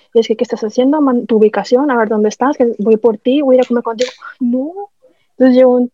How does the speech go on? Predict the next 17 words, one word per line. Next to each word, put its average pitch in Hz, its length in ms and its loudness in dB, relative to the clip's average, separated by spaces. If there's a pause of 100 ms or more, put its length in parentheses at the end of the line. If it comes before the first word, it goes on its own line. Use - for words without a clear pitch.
(100)
ya 233 220 0
después, 285 400 0
el 302 100 2
último, 311 520 -2 (540)
yo 233 140 4
dije, 233 300 2 (1400)
"¿Sabes 240 260 2
qué? 302 320 -2 (800)
Así, 226 300 0
pelón, 233 480 0
¿sabes 226 180 -2
qué? 240 120 -2
Ya 233 80 -2
no 226 120 -6
te 240 100 -12
quiero". 220 280 -4 (1040)
Cállate, 220 760 -2